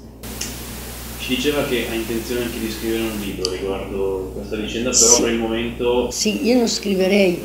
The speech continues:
Speaker 2: ecco, eh, lo dico tranquillamente, non scriverei l'uomo politico, ma a parte lei, cioè da queste lettere tra-, traggo l'uomo Moro.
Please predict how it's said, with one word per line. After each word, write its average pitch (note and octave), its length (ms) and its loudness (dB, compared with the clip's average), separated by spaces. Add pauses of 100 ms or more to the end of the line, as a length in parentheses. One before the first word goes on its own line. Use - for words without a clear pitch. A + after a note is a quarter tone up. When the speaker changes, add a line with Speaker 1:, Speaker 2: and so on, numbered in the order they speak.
Speaker 2:
ecco, E3 260 2 (340)
eh, D3 520 0 (200)
lo D3 80 -2
dico C#3+ 720 -2
tranquillamente, D3 800 -2 (220)
non G3 120 2
scriverei F#3+ 580 4
l'uomo D3 260 0
politico, - 1080 -8
ma E3 240 0
a - 40 -14
parte F3 280 -2
lei, E3 480 0
cioè E3+ 180 2
da F3 120 0
queste F#3+ 320 2
lettere G3+ 480 0 (220)
tra-, D#3+ 320 -2 (280)
traggo F3 600 0
l'uomo D#3+ 480 -2
Moro. C#3 540 -4